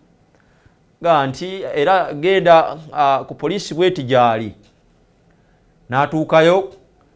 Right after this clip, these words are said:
namugamba, "Gundi oyo ayina amabanja." Nga nti, ah, ah, omukyala ye yamugamba nti ayina amabanja, baamusiba lwa nsonga, gombe yamuyitiramu. Musajja wattu n'afuna, ah, ensimbi ze yafuna,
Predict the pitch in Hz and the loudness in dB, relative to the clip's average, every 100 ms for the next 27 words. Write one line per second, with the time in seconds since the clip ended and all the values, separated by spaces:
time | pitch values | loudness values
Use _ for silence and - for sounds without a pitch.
0 | _ 127 151 151 139 131 156 143 143 131 | _ -8 2 4 4 0 -4 -2 -2 0
1 | 123 131 - _ _ _ _ - 120 120 | -2 -6 -12 _ _ _ _ -10 -8 -6
2 | 131 135 117 110 117 101 87 78 - _ | -4 -4 -4 -4 -4 -6 -12 -16 -18 _
3 | _ _ _ _ _ _ _ _ _ _ | _ _ _ _ _ _ _ _ _ _
4 | _ _ _ _ _ _ _ - 175 165 | _ _ _ _ _ _ _ -10 -4 -2
5 | 151 165 165 - - 240 - - 226 247 | -2 -6 -8 -8 -2 2 2 4 4 8
6 | 339 285 240 240 262 269 247 180 - - | 10 12 10 8 8 10 10 6 4 -6
7 | _ _ _ - 175 208 208 214 247 277 | _ _ _ -12 -2 6 8 8 8 8
8 | 240 220 254 240 226 254 226 240 254 233 | 10 10 10 10 6 8 8 6 2 2
9 | 247 240 208 220 190 233 233 247 294 294 | 6 8 8 4 4 6 8 8 6 0
10 | 247 247 202 - - _ _ _ _ _ | 6 6 6 0 -16 _ _ _ _ _
11 | _ _ _ _ _ _ - 120 190 196 | _ _ _ _ _ _ -8 0 2 6
12 | 202 175 180 208 220 165 170 180 165 156 | 6 4 2 -6 -6 0 0 0 -2 0
13 | 147 143 135 131 127 131 135 131 135 185 | 2 0 0 0 -2 -4 -8 -8 -10 -10
14 | 196 175 147 147 139 170 208 202 208 | -8 -6 -4 -2 -2 -4 0 0 0